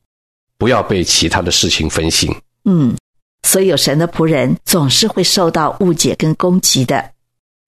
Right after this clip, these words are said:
Speaker 2: 除非我们没有神的呼召，不然就必须为了神的呼召义无反顾。
Speaker 1: 不错，摩西以后还会遇到更严重的不信任和攻击。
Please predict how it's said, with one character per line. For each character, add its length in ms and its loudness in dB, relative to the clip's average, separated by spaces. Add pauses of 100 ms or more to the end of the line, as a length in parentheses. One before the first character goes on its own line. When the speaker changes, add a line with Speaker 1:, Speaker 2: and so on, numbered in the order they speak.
Speaker 2:
除 160 0
非 240 2
我 160 0
们 160 2
没 140 2
有 100 2
神 220 0
的 80 0
呼 240 0
召， 340 -2 (460)
不 80 0
然 320 2 (180)
就 140 0
必 180 0
须 200 2
为 320 2
了 100 2
神 240 0
的 100 0
呼 260 2
召 380 -2 (200)
义 200 4
无 240 0
反 360 0
顾。 320 0 (340)
Speaker 1:
不 160 -2
错， 340 -4 (880)
摩 160 0
西 180 2
以 140 0
后 200 -2
还 280 -2
会 160 -4
遇 160 0
到 300 -4 (100)
更 220 2
严 300 -2
重 180 0
的 80 -2
不 140 -4
信 240 0
任 180 -2
和 160 -4
攻 260 -2
击。 240 -2